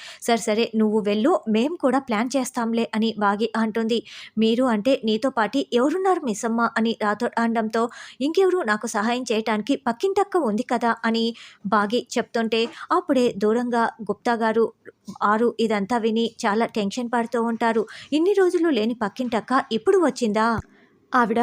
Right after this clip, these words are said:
మాకు కూడా దర్శనమిస్తే బాగున్ను అని, "సరే, సరే,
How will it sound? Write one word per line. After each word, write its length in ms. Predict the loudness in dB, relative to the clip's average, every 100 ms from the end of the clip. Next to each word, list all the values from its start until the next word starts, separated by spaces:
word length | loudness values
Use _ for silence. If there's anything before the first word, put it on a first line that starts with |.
| 2
మాకు 300 | 2 0 2
కూడా 200 | 2 2
దర్శనమిస్తే 720 | 2 -2 -2 -4 -2 -2 0 0
బాగున్ను 520 | 0 0 0 0 0 0 0
అని, 180 | 0 0 -2 -10 -2
"సరే, 200 | -2 0
సరే, 240 | 0